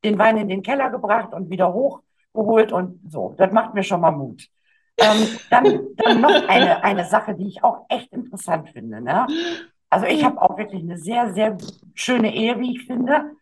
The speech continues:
Speaker 1: Natürlich haben wir auch Höhen und Tiefen, wie überall. Aber ich hab eigentlich meinen besten Freund geheiratet.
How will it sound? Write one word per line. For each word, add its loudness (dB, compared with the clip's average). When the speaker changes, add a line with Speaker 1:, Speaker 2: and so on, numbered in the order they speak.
Speaker 1:
Natürlich -4
haben 0
wir 4
auch 0
Höhen -2
und -8
Tiefen, -8
wie -12
überall. 2
Aber 4
ich -6
hab 2
eigentlich -2
meinen 0
besten -2
Freund 0
geheiratet. -2